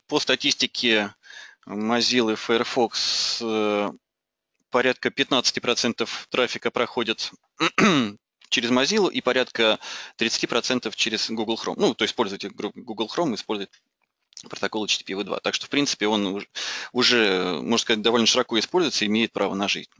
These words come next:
И должен поддерживаться на таких устройствах, как Application Delivery. А, в чём был плох, э, э, старый H T T P один один? Ну, для примера, на, э, с-,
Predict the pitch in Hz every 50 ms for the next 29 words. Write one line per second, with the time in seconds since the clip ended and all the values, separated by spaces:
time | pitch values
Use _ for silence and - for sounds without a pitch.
0 | _ _ _ - - - - 110 110 107 101 104 95 - - 104 104 98 113 110
1 | 101 104 98 - - 113 107 - 117 107 113 - - - - - 120 - - -
2 | - 101 - - - - 101 95 - 104 98 - 104 98 104 98 95 92 - -
3 | - - _ _ _ - - - - - - - - - - - - - - -
4 | - - - - - - - - 110 113 113 107 107 107 104 87 62 - - -
5 | - - - - 202 214 180 143 135 120 - - 156 170 160 - - - - -
6 | 131 120 117 110 110 110 107 104 98 85 - _ _ _ _ _ _ _ _ _
7 | _ _ _ _ _ _ _ _ _ _ _ _ _ _ _ - 123 107 104 104
8 | 95 - - - - - - - - 135 117 107 104 92 - 104 104 - - -
9 | 123 - 113 107 98 - - _ - 107 113 107 113 107 110 107 92 98 92 85
10 | - _ _ _ - - - - - - - - - - - - - - 170 185
11 | 151 117 120 131 147 - - 165 170 175 175 170 156 139 131 98 - - 104 123
12 | 131 139 143 143 143 139 131 127 123 - - _ _ _ _ _ _ _ _ _
13 | _ _ _ _ _ _ - 110 117 117 - - - - - - - - - -
14 | -